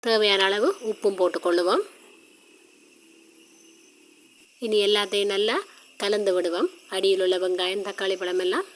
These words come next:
மேலே வார மாதிரி வடிவா பிரட்டி விட்டு கலந்து விடுவோம். கலந்து விட்டுட்டு மூடி வைப்போம் கொஞ்ச நேரம். இப்ப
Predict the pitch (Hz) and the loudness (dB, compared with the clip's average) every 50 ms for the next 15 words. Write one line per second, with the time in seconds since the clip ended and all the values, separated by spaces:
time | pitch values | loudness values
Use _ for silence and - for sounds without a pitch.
0 | - 208 196 196 190 190 180 185 180 180 180 185 185 180 180 180 180 185 214 320 | -6 -2 -2 0 0 0 -2 -2 -2 -4 -4 -4 -4 -4 -4 -6 -4 -4 -2 -4
1 | 392 - - - - - - - - 185 190 185 185 180 - 214 - 190 185 175 | -4 -4 -8 -20 -20 -20 -20 -14 -8 -6 -4 -2 -4 -4 -4 -4 -4 -4 -4 -2
2 | - 180 175 180 170 - 277 339 - 208 175 175 175 175 160 156 156 156 151 160 | -2 -2 -2 -2 -2 -4 -4 -2 -2 -2 -2 0 -2 -2 -4 -4 -6 -6 -6 -4
3 | 190 330 415 - - - - - - - - - - - - - 208 202 196 196 | -2 -4 -4 -4 -8 -20 -20 -20 -20 -20 -20 -20 -20 -10 -4 -2 0 0 0 0
4 | 180 170 170 - - 220 214 214 214 220 208 196 165 156 151 151 - 156 151 156 | -2 -2 -4 -4 -4 -4 -2 2 2 2 4 4 2 0 0 -2 -4 -6 -6 -4
5 | 156 151 151 147 147 147 147 160 208 359 403 - - - - - - - - - | -4 -4 -4 -4 -4 -4 -2 0 0 0 0 -2 -6 -20 -20 -20 -20 -20 -20 -20
6 | _ _ _ _ _ _ _ _ _ _ _ _ _ _ - - - - - - | _ _ _ _ _ _ _ _ _ _ _ _ _ _ -20 -20 -20 -20 -20 -20
7 | - - - - - - 247 - - 240 | -20 -20 -20 -16 -10 -8 -6 -4 -4 -2